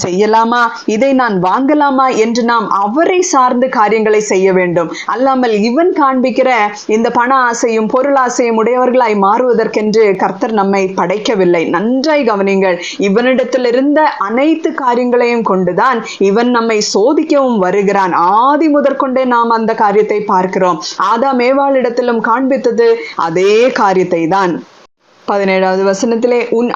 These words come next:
அழகினால் உன் இருதயம் மேட்டிமையாயிற்று." இப்பவும் அப்படிதான். அஹ், அநேக மனிதர்களை நீங்க பாத்தீங்கன்னா, அவங்களுக்கு இருக்கிற அந்த அழகுல ஒரு மேட்டிமை. "நான் எவ்வளவு அழகா இருக்கிறேன் பாருங்க, இன்னும் அதை என்னெல்லாம் செய்து அழகு கூட்டி கூட்டி காண்பிக்கணுமோ அது எல்லாவற்றையும் செய்கிறார்கள்."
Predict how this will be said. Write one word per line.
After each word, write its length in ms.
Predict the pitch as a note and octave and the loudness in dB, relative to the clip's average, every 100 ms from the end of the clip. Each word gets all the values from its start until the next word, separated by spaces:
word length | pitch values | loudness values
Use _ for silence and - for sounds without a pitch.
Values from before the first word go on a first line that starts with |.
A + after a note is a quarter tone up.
| G#3+ | -2
அழகினால் 680 | C4 D#4+ D4 D4 C#4+ C#4 C4+ | 0 0 2 2 4 2 2
உன் 180 | A#3+ A#3 | -2 0
இருதயம் 840 | G#3+ A#3 B3+ B3+ A#3+ A3+ G#3+ F3+ | 0 0 2 2 2 0 -2 0
மேட்டிமையாயிற்று." 920 | F#3+ G#3 B3+ A3+ G3+ F3+ F3 F3 E3+ D#3 - | -2 -2 -4 -2 0 0 0 0 -2 -2 -4
இப்பவும் 520 | A3 - C4 C4 C4+ | -6 -4 -2 0 0
அப்படிதான். 440 | G3+ F#3+ F3+ F#3 E3+ - - | 0 0 0 -2 -4 -10 -6
அஹ், 100 | G3 | -4
அநேக 480 | G3+ G3 A3+ B3 B3 | -2 0 0 2 2
மனிதர்களை 560 | G#3+ B3 B3+ B3 A#3+ | 0 0 0 2 0
நீங்க 220 | A3+ A3 G#3+ | 0 0 0
பாத்தீங்கன்னா, 500 | F#3 G#3+ B3 A3+ A3 | 0 0 0 0 0
அவங்களுக்கு 680 | G#3+ G3 G3 G#3+ A3 G#3+ | 0 2 0 2 0 2
இருக்கிற 240 | A3 A#3 C4 | 0 0 0
அந்த 180 | G#3+ G3 | 0 2
அழகுல 580 | F#3 A3+ B3+ C4 B3+ | 2 2 2 2 2
ஒரு 220 | G#3 G3 F#3 | 2 2 0
மேட்டிமை. 500 | F#3 F#3+ F#3+ F#3+ F3 | -2 -2 -2 -2 0
"நான் 180 | F#3 | 2
எவ்வளவு 500 | F#3 F3+ F#3+ B3 A#3+ | 2 0 0 0 2
அழகா 360 | A3+ G3 G#3 A3+ | 2 2 2 2
இருக்கிறேன் 380 | G#3 G3 G3+ G3 | 0 0 -2 0
பாருங்க, 300 | F#3+ F3+ E3+ | -2 -2 -2
இன்னும் 420 | E3+ G#3+ B3 C#4 | 0 0 0 0
அதை 420 | A#3+ A3+ G#3 F#3 | 0 0 0 0
என்னெல்லாம் 600 | F#3 G#3 C4 C4 C4+ C#4+ | 2 0 2 2 2 0
செய்து 340 | D4 D4 C4 B3+ | 0 0 2 2
அழகு 360 | G#3+ A#3 A#3+ | 2 2 0
கூட்டி 300 | - A#3+ A#3+ | -2 -4 -4
கூட்டி 320 | A#3+ C#4+ D#4+ | -4 -4 -2
காண்பிக்கணுமோ 720 | D4+ C4 A#3+ A3+ A#3 A3+ A#3 G3+ - - | -2 0 0 0 0 0 0 0 -6 -8
அது 200 | F3 F#3 | -2 0
எல்லாவற்றையும் 800 | G#3+ C#4+ D4 C#4 C4 C4+ C4 | 2 2 2 0 -2 -2 -2
செய்கிறார்கள்." 720 | B3 G3 F#3 F#3 F3+ F3+ F3 | 0 0 2 0 0 0 -2